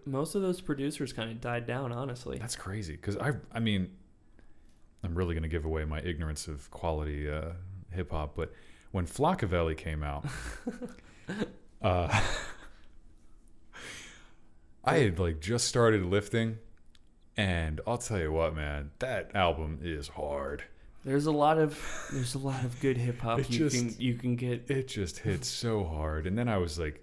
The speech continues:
Speaker 2: "Yeah, well, what's the next hardest rapper I can think of? Young Jeezy." Boom.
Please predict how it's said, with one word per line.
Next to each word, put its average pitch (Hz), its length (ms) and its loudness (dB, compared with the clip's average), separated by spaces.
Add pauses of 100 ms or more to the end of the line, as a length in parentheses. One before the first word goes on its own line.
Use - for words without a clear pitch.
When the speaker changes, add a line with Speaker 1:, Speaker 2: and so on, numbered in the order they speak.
(140)
Speaker 2:
"Yeah, 127 220 -4 (100)
well, 110 220 2
what's 110 240 -2
the 123 40 -4
next - 240 -4
hardest 92 300 0
rapper 85 300 0
I 82 60 2
can 82 120 -8
think 80 280 -8
of? 76 180 -4
Young 147 240 2
Jeezy." 120 400 -2 (120)
Boom. 107 280 0